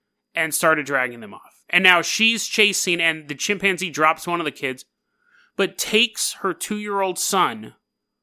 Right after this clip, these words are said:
and runs into the jungle.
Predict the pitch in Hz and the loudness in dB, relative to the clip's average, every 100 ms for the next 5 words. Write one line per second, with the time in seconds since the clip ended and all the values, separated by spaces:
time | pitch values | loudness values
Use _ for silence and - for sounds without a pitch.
0 | _ _ 165 151 135 151 151 151 147 139 | _ _ -2 -2 2 2 2 -2 -6 -10
1 | - _ _ _ _ 165 147 147 131 123 | -12 _ _ _ _ -10 -8 -6 -6 -6
2 | 113 107 104 98 | -8 -8 -10 -12